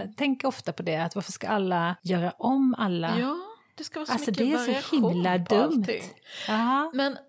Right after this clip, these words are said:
Speaker 2: så frågade jag, ja, nej, men jag serverade nog, eh, mest med kokt potatis, fint skalade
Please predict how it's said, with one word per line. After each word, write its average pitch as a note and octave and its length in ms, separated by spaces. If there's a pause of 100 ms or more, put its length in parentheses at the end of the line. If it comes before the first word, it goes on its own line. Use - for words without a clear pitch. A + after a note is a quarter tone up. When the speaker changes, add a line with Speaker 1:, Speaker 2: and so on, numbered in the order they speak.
Speaker 2:
så C4+ 140
frågade A3 400
jag, G3+ 260
ja, A#3 380
nej, B3 140
men C4 180
jag C4 440
serverade F3 640
nog, D#3+ 360 (520)
eh, F3 160
mest G#3 520
med E3+ 200
kokt - 400
potatis, E3+ 840
fint F3+ 320
skalade E3 800